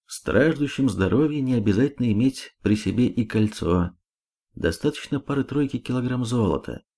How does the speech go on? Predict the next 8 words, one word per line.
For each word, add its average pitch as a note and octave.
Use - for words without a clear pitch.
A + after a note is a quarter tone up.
Какой C3+
я D3
меркантильный! B2
Ха-ха! -
Припомнив D3+
свои C#3+
же C#3
расчёты C3+